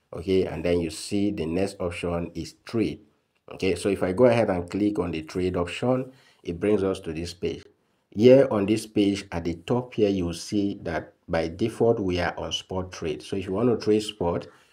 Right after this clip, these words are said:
once you click on the trade option, it brings you here. If you want to trade spot, you trade spot here. Now, spot trading is basically buying low,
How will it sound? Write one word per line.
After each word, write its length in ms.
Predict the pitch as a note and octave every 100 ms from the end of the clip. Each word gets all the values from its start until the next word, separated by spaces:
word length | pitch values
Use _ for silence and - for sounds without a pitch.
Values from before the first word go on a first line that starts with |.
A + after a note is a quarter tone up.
| -
once 280 | F#2+ A2+ A2
you 80 |
click 280 | G#2+ G#2+ G#2+
on 120 | F#2+
the 100 | E2+
trade 240 | E2+ G#2+ G#2
option, 340 | G2 - F#2+
it 120 | F2
brings 240 | F2 G2 F#2+
you 60 |
here. 100 | F2+
If 100 | E2+
you 60 | F2
want 160 | F#2+ G#2
to 60 |
trade 220 | - F#2+
spot, 380 | F#2+ - F#2 F2+ -
you 160 | F2
trade 240 | - F2 F2
spot 320 | - F2 D#2+
here. 160 | - - - - -
Now, 140 | A2
spot 320 | G2+ - C3 C3
trading 480 | B2+ A#2 A#2 A2+
is 180 | A2 F#2+
basically 720 | F#2 A2 G#2+ G#2 G2+ G2+ G2
buying 680 | E2+ E2 F#2+ G2+ G2+ G2+ E2+
low, 280 | E2 A#2+